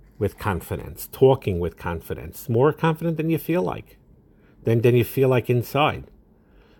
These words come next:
with the, with a healthy tone of voice, and so on and so forth. And tr-, think about that. And, and when you think about acting confident, then you become confident.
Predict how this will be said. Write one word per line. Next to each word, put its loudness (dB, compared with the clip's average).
with -4
the, 2
with 0
a 4
healthy 2
tone 2
of 2
voice, -4
and -2
so 4
on 4
and 0
so 4
forth. -8
And 2
tr-, -8
think 4
about 2
that. -12
And, 0
and -2
when 2
you 0
think 4
about 6
acting -2
confident, -2
then 2
you 0
become 2
confident. -6